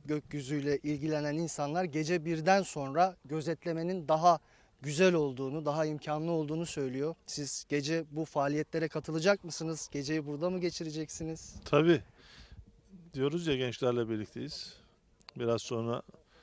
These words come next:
Speaker 2: sizin de bahsettiğiniz gibi saat birden sonra daha net bir gözlem yapma adına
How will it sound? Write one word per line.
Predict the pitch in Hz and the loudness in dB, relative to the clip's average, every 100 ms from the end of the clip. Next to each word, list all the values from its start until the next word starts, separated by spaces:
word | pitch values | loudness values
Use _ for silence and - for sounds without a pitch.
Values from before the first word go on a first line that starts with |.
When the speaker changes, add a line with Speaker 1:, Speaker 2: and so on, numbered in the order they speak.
| _ _ | _ _
Speaker 2:
sizin | - 123 110 | -14 -8 -4
de | 113 | -2
bahsettiğiniz | 110 101 110 - 123 117 104 | 0 -2 -4 -6 -6 -6 -6
gibi | 104 123 | -8 -8
saat | - 113 107 - | 0 0 0 -2
birden | 107 113 | -4 -4
sonra | 107 113 104 107 | -4 -6 -4 -4
daha | 104 110 113 - - - - | 0 0 -2 -6 -20 -20 -6
net | 120 113 - - _ _ _ - _ _ _ _ - _ 131 | -2 -2 -6 -14 _ _ _ -20 _ _ _ _ -20 _ -8
bir | |
gözlem | 113 120 110 120 | 0 2 4 2
yapma | 117 110 123 117 | 2 0 0 0
adına | 104 107 127 | 0 -2 -4